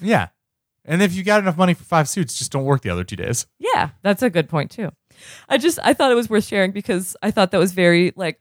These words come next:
Speaker 2: not quite Marie Kondo-like advice, um, not totally monastic and minimalist, but just kind of like, don't spend money on things that you don't, like, wanna spend money on.
Speaker 1: True.
Speaker 2: And also don't, the things that you do wanna spend money on, don't get too many of them
Speaker 1: Yeah.
Speaker 2: because moths are gonna eat them.
Speaker 1: Yeah.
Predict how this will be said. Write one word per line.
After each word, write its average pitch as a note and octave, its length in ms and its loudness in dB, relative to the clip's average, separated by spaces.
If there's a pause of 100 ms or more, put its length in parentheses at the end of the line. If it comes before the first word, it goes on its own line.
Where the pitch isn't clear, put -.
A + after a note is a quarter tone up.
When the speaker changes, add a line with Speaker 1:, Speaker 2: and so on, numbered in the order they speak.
(140)
Speaker 2:
not G3+ 200 2
quite G3+ 220 0
Marie F3+ 240 2
Kondo-like F#3 640 2
advice, A3 580 -4
um, E3 380 -2
not E3 240 -2 (140)
totally F3 280 2
monastic F3 680 -2
and F3 260 -4
minimalist, G3 500 0
but A3 120 -8
just - 140 -20
kind B3 180 -4
of B3+ 60 -8
like, B3+ 200 -2 (100)
don't D#4 200 -4
spend G#4+ 200 -6
money F4+ 240 -2
on C4 140 2
things A#3+ 240 -4
that G#3+ 140 -4
you G#3+ 100 -4
don't, F#3+ 400 2 (680)
like, E3 280 0
wanna D#3 280 2
spend D3+ 200 -8
money G2 220 -6
on. F2+ 320 -6
Speaker 1:
True. - 220 -6 (160)
Speaker 2:
And G#3+ 120 2
also B3 260 2
don't, A3 340 2 (280)
the G#3 80 -12
things B3 180 2
that A3+ 60 0
you A3 100 2
do C#4+ 160 2
wanna A#3 160 6
spend F#3 180 -2
money E3 220 0
on, D#3+ 260 -4
don't C4 160 2
get C#4 100 -4
too C#4 120 -8
many C#4+ 240 -2
of E3+ 80 -8
them F3+ 320 -8
Speaker 1:
Yeah. F#3+ 160 4
Speaker 2:
because F#3+ 220 -2
moths G3+ 260 2
are F3 40 -10
gonna D3+ 160 -10
eat - 140 -12
them. - 160 -18
Speaker 1:
Yeah. F3 240 6